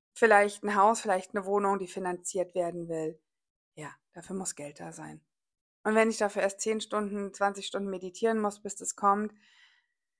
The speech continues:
dann kann das nett sein, aber sorry, das muss man sich leisten können. Also,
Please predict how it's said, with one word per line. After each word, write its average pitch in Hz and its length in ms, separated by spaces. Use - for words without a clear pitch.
dann 220 140
kann 226 240
das 226 100
nett 220 240
sein, 208 320
aber 208 240
sorry, 196 440
das 190 200
muss 190 160
man 180 120
sich 170 140
leisten 156 400
können. 147 260
Also, 165 400